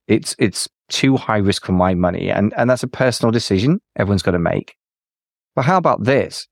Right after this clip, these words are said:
Before you turn to your bank for debt, about great debt, which is your supplier. It's known as supplier credit.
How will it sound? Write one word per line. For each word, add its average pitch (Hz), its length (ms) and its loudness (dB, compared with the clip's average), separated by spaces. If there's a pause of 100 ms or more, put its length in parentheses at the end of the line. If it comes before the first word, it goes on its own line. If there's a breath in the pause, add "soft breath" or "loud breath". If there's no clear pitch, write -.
Before 143 400 4
you 120 180 6
turn 120 300 0
to - 80 -10
your 90 100 -2
bank 127 360 -2
for - 140 -12
debt, 78 460 -6 (440)
about 156 340 0
great 123 480 0
debt, - 240 0
which 95 220 -2
is 104 100 0
your 123 120 0
supplier. - 680 -2 (360)
It's - 80 -10
known 131 180 4
as 139 100 0
supplier 113 440 2
credit. - 640 -2